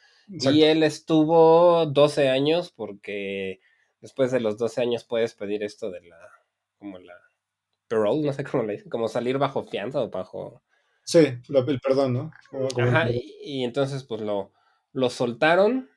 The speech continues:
Speaker 2: a pesar de que se, se intentó escapar de la, se escapó de la cárcel una vez, ¿no? Y la, y la,
Speaker 1: Sí.
Speaker 2: se esc-, se escapó y lo atraparon.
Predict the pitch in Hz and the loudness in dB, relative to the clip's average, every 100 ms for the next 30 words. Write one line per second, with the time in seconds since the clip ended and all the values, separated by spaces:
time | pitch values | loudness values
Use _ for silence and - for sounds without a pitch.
0 | _ _ _ - 135 135 151 170 220 - | _ _ _ -6 -2 -2 0 2 2 0
1 | 127 135 120 110 107 101 - _ _ _ | -2 0 2 2 0 -4 -8 _ _ _
2 | _ - 131 127 127 120 147 - 143 165 | _ -8 -4 -2 -2 -2 -4 -4 0 2
3 | 156 135 139 135 131 - 240 220 113 107 | 4 2 -2 0 -2 2 2 2 0 -2
4 | 147 139 147 139 160 127 151 175 170 131 | -2 0 2 2 2 0 2 4 4 4
5 | 123 117 113 - _ 254 - 202 269 127 | 2 0 -2 -6 _ -16 -12 -12 -6 -4
6 | 120 - - _ 127 - 117 139 147 175 | -4 -8 -16 _ -8 -4 -2 0 0 2
7 | 110 101 95 110 98 120 160 190 | 0 0 -4 -8 -2 0 2 -2